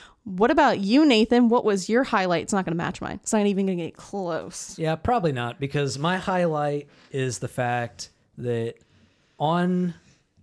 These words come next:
Speaker 2: the anniversary of my relationship with my wife, L G B T Q people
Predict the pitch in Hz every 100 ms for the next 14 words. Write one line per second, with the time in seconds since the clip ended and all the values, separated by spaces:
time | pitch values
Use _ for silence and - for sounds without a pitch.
0 | _ _ 135 127 - 202 240 214 156 156
1 | 151 156 151 147 143 143 117 127 147 156
2 | 131 131 - 123 139 - 117 123 131 120
3 | 113 113 - - - _ _ _ _ _
4 | _ _ _ _ _ _ _ _ _ -
5 | 160 180 156 165 156 156 - 143 139 127
6 | 120 127 113 123 113 110